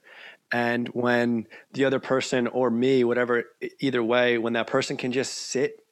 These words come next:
and listen. Because when you're sitting there and listening, the other person can feel that. They know that they're being heard. They know that they're not alone, at least in this moment. They could have had the worst day ever.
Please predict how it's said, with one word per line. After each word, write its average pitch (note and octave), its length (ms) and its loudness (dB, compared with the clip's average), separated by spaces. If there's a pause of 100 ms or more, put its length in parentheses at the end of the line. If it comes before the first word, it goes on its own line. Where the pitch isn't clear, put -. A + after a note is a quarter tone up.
(100)
and A#2+ 260 -2
listen. G#2+ 460 -2 (800)
Because B2+ 420 0
when B2+ 80 0
you're A#2 100 2
sitting C#3+ 300 0
there D#3+ 140 4
and E3 100 2
listening, B2 460 0 (240)
the A#2+ 160 2
other C3 160 2
person B2+ 400 -2
can A2 160 -2
feel A#2 320 -2
that. G2 240 -2 (100)
They A#2+ 100 0
know A#2+ 220 0
that A#2+ 140 0
they're A2+ 120 2
being G#2 240 0
heard. F#2+ 400 -4 (280)
They B2+ 140 2
know C#3 200 4
that C#3+ 120 2
they're C#3 100 0
not C#3 160 2
alone, C3+ 460 2
at A#2+ 120 0
least F#3 300 2
in G3 120 2
this F3+ 200 -2
moment. D3 500 2
They D3 100 -2
could F3 120 -6
have D#3 60 0
had D#3+ 160 -2
the D3+ 80 2
worst D3 440 0
day D#3 120 2
ever. C#3+ 360 2